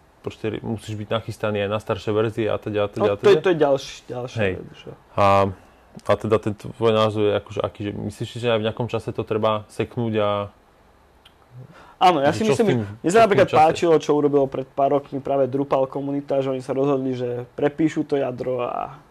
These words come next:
Speaker 2: všetko, čo bolo predtým, bolo predtým.
Speaker 1: Že bod nula a začali
Speaker 2: Áno,
Speaker 1: odznova.
Speaker 2: a začali odznova a je to podľa mňa super. Proste postavili to na vlastne,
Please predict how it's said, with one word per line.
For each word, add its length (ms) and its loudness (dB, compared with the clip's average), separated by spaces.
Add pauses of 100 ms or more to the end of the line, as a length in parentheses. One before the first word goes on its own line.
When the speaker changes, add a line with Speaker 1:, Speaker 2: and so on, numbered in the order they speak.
(120)
Speaker 2:
všetko, 400 0
čo 160 -4
bolo 240 -4
predtým, 460 -8
bolo 260 -4
predtým. 580 -4
Speaker 1:
Že 140 -8
bod 240 2
nula 320 4
a 100 2
začali 240 -2
Speaker 2:
Áno, 140 0
Speaker 1:
odznova. 320 -6
Speaker 2:
a 160 -10
začali 300 0
odznova 440 4
a 120 4
je 100 2
to 120 -6
podľa 200 -4
mňa 100 -8
super. 440 -14
Proste 320 -18
postavili 500 0
to 240 0
na 480 -8 (440)
vlastne, 600 -8